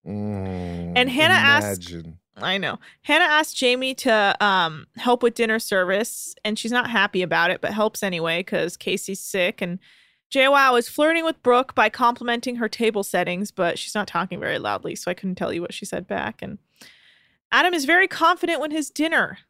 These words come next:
Speaker 2: and the, the aggressive redhead woman very aggressively says, "I don't eat bread." Did you hear that? So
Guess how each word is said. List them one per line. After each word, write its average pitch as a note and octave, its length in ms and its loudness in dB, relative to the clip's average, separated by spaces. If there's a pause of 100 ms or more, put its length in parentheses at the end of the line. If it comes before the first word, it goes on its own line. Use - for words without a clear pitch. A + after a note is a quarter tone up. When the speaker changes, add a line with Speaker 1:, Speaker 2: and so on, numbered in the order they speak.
(600)
Speaker 2:
and B3+ 220 0
the, A#3 360 6
the A3+ 440 4 (180)
aggressive C4+ 480 2
redhead B3+ 320 4
woman G3+ 300 -2
very D4 280 4
aggressively C4+ 480 2
says, F#3+ 220 0
"I B3 60 8
don't G4 480 8
eat - 40 -14
bread." C4 520 4 (460)
Did B3+ 160 -2
you B3 80 2
hear B3 60 -2
that? - 220 -6
So - 100 -12